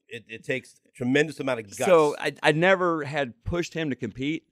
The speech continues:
Speaker 2: but we've always, you know, done hand mitts. We've always sparred. He went to the gym with me, so he, he's a badass. I mean, he can really fight, but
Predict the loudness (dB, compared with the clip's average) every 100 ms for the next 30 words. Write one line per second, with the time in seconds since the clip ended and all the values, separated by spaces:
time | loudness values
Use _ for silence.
0 | _ _ 4 4 4 -6 0 2 2 0
1 | -6 -6 -4 -4 -6 -6 -6 -4 -4 -6
2 | -4 -2 -4 -4 -4 -2 -4 -8 -10 -10
3 | -10 -8 -10 -10 -6 -4 -4 _ -16 -16
4 | -14 -10 -6 -4 -6 -8 -6 -2 -2 -2
5 | -6 -4 -4 -2 -2 -2 -4 -6 _ _
6 | _ _ _ 4 4 4